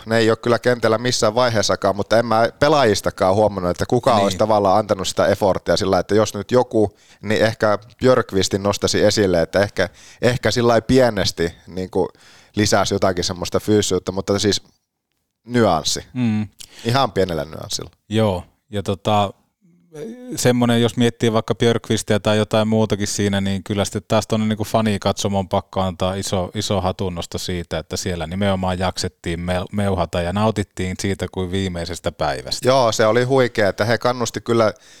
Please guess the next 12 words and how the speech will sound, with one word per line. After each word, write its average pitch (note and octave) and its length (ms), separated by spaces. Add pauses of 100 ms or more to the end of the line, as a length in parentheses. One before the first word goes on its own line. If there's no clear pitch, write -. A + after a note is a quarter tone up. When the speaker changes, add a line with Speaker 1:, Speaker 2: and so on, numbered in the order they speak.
(380)
Speaker 1:
ö, A#2 240
sanotaanko, B2+ 500
että B2 280
nollasta B2+ 480
sinne B2 220
viiteenkymmeneenviiteen A2 1160
minuuttiin F2+ 440
saakka, F#2+ 340
jonka E2+ 240
jälkeen F2 420
sitten F2+ 280
hekin F2+ 320